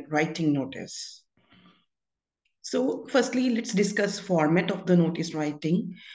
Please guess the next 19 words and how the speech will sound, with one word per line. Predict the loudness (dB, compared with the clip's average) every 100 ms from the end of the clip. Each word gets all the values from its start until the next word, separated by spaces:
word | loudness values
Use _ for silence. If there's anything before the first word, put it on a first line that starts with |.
| -8 -2
Firstly, | 0 0 0
at | 0 0
the | -2
top, | 0 2 2 -2 0
name | 4 6 4
of | 2 0
the | -2
organization | -2 -2 -4 -4 -6 -4 -2 -2 -4 -2 -2 -4 -8 _
or | -2 0 0
school | -2 -6 -4 -2 0 -2 -4 -12 -20 -20 -20 -4
or | 2
any | 4 4 6
institute | 6 6 2 2 2
should | 4 2
be | 2
there | 4 4
at | 4 0
the | -6
top | -4 -4 -4 -6 -8